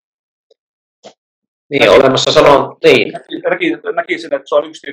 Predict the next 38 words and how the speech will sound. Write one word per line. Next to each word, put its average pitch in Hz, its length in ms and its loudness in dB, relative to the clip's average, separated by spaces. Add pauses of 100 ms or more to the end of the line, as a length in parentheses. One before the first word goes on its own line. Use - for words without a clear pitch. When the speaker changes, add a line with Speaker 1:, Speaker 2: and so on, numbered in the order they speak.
Speaker 2:
keskeinen 123 420 -6
juttu - 200 -20
tuossa - 260 -20
vai? 139 140 -12 (920)
Speaker 1:
Kyllä. 110 260 -20 (840)
Niin, 147 140 2
kyllähän 123 240 4
se 131 80 0
lähtökohta - 460 0
se - 140 -8
on, 135 100 -2
varmasti 131 360 0
on 127 200 0
elämässä, 113 400 0
että - 280 -12 (500)
hautaan 131 420 4
ei 143 160 8
ilman 143 220 2
mu-, 151 360 0
murheita 127 480 6
mennä, 120 360 -2
että - 340 -8 (340)
elämään 117 340 -4
kuuluu 120 260 -2
tietynlaiset 113 440 -2
murheet, 107 440 0
mutta - 160 -14
sitten 113 280 -8
niistä 110 260 -10
voi 113 160 -2
oppia, 110 400 -4
että - 260 -14 (520)
tulee 123 220 2
ne 131 80 2
myös 135 200 2
ne 139 100 0
hyvät 143 380 2
ajat 104 360 2